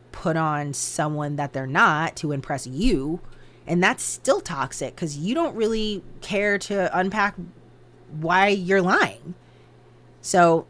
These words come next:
that's not, that's not a good sign. Unbalanced give and take. Now, this is a huge one. If you are the kind of person who loves to give and genuinely loves to give, and the other party is just taking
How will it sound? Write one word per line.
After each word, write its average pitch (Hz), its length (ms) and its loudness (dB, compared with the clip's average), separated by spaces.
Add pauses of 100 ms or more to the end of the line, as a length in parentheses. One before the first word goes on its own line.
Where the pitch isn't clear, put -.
that's 170 260 -2
not, 175 280 2 (200)
that's 170 240 2
not 175 140 2
a 147 60 -4
good 131 140 -6
sign. 101 320 -10 (1400)
Unbalanced 220 640 4
give 175 140 4
and 170 120 0
take. 160 340 -2
Now, 143 100 -4
this 156 180 -4
is 160 100 -4
a 160 40 0
huge 165 300 -4
one. 139 160 -4
If 139 160 -8
you 247 640 0
are 170 580 2 (320)
the 165 100 -4
kind 180 340 -2
of 175 80 -4
person 165 360 -2
who 156 120 -2
loves 147 320 0
to 156 100 -6
give - 640 -10 (180)
and 170 240 2
genuinely 170 540 0
loves 147 260 -2
to 147 100 -10
give, 139 360 -4
and 147 240 -4
the 151 120 -6
other 160 280 0
party 156 500 -2
is 135 160 -6
just - 300 -10
taking 190 560 -4